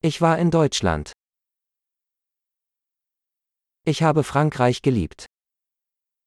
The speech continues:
Österreich war großartig. Das Essen hat mir sehr gut gefallen. Ich habe das Essen dort geliebt.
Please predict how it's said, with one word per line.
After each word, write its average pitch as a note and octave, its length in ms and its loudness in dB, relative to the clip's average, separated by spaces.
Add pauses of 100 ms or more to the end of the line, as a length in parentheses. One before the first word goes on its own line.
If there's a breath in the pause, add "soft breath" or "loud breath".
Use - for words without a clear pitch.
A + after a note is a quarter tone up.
(1700)
Österreich C3 640 2
war B2+ 140 2
großartig. G2+ 800 -2 (2750)
Das D3+ 220 0
Essen D#3+ 340 2
hat C3+ 160 -2
mir C3 160 4
sehr D#3 240 2
gut D3+ 260 0
gefallen. E2+ 460 -2 (2750)
Ich D#3 180 -2
habe E3 220 2
das C#3 160 0
Essen C3+ 340 0
dort G#2 240 0
geliebt. C#3 460 -2